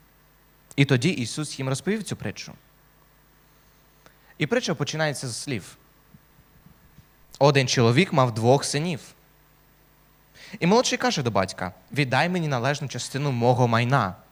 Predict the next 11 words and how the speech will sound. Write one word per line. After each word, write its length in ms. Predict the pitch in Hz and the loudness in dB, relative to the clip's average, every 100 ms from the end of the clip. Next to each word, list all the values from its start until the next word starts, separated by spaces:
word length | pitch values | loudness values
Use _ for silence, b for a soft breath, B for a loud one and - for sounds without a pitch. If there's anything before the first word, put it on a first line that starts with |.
| _ _ _ _ _ _ - - | _ _ _ _ _ _ -20 -2
Просто 260 | 202 214 190 | 0 2 4
кажучи, 320 | 202 170 165 | 4 2 0
«Віддай 260 | 131 156 | 4 4
мені 120 | 165 160 | 4 4
мою 200 | 156 147 | 4 4
спадщину». 580 | - 185 - 131 104 - - _ _ _ _ _ _ _ _ _ _ _ - - _ _ _ _ _ _ _ _ | 6 6 6 0 0 -2 -12 _ _ _ _ _ _ _ _ _ _ _ -20 -20 _ _ _ _ _ _ _ _
Таке 200 | 151 156 | -4 -2
сказати 360 | - 151 156 143 | 2 4 4 4
у 60 | |
той 160 | 131 127 | 2 0
час 400 | - 139 131 - | 0 0 0 -6